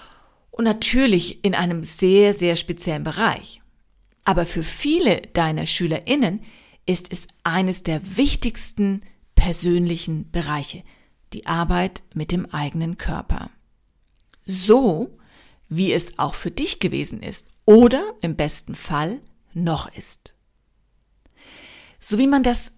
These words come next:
professionelle Tanzen nicht über Nacht lernen kann und viele Jahre dafür ins Land gehen, verhält es sich auch mit der Tanzpädagogik.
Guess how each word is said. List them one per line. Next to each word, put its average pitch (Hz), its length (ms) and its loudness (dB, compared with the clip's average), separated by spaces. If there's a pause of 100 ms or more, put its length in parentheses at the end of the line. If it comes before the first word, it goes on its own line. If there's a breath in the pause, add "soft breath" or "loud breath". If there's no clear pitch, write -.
(120)
professionelle 247 760 4
Tanzen 190 640 0
nicht 277 440 0
über 190 220 -2
Nacht 185 360 -2
lernen 170 380 -2
kann 147 260 -10 (360 loud breath)
und 185 240 -2
viele 254 540 0
Jahre 143 400 -8
dafür - 320 -10
ins - 180 -6
Land 156 280 -8
gehen, 196 360 -6 (280 soft breath)
verhält 165 580 -2
es - 220 0
sich - 260 -8
auch 165 240 -4
mit 180 160 -6
der 208 160 -6
Tanzpädagogik. 175 1120 -4